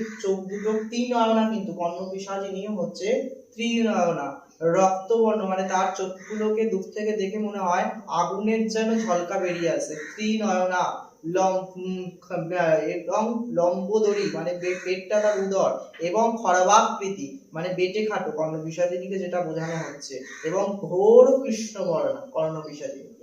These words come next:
এবং যার দেশ ভূষণ সবটাই কৃষ্ণবর্ণা। কিভাবে বা সাধনা করতে হয়? এই সাধনা করতে গেলে প্রথমত যেখানে করা হবে সেখানে পার্টিকুলার কোনো আসন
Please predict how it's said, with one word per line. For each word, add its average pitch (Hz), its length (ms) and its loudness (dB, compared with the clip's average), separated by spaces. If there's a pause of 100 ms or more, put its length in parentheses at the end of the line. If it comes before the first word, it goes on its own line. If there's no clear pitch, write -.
(500)
এবং 170 180 0 (140)
যার 175 220 4 (120)
দেশ 185 320 2 (180)
ভূষণ 165 360 -6
সবটাই 180 500 -4 (100)
কৃষ্ণবর্ণা। 135 640 -12 (340)
কিভাবে 190 440 -4
বা 226 120 2
সাধনা 208 380 -2
করতে 208 320 -6
হয়? 214 140 4
এই 196 100 -6
সাধনা 185 320 -2
করতে 185 380 -8
গেলে 208 280 4
প্রথমত 190 480 -4 (640)
যেখানে 214 600 -2 (100)
করা 170 320 2
হবে 180 280 4 (420)
সেখানে 202 360 -2 (100)
পার্টিকুলার 202 800 2 (320)
কোনো 214 260 2 (440)
আসন 226 420 -4